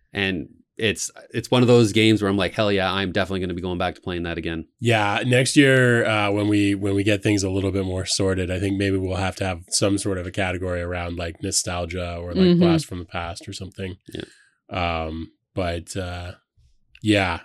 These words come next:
Speaker 2: yeah, it looked well, Shredder's Revenge was great, but that entire collection, the Cowabunga collection, was, was great.
Speaker 1: Yep.
Speaker 2: Yeah.
Speaker 1: Yep.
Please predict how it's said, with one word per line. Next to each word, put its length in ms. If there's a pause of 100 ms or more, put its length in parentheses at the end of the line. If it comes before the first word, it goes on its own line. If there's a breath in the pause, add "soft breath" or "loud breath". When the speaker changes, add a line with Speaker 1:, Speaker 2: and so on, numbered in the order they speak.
(140)
Speaker 2:
yeah, 220
it 140
looked 260 (1160)
well, 340
Shredder's 420
Revenge 300
was 320
great, 360 (280 soft breath)
but 100
that 180
entire 680 (220)
collection, 460
the 80
Cowabunga 560
collection, 480
was, 440 (160)
was 120
great. 320 (200)
Speaker 1:
Yep. 260 (120)
Speaker 2:
Yeah. 60 (360)
Speaker 1:
Yep. 180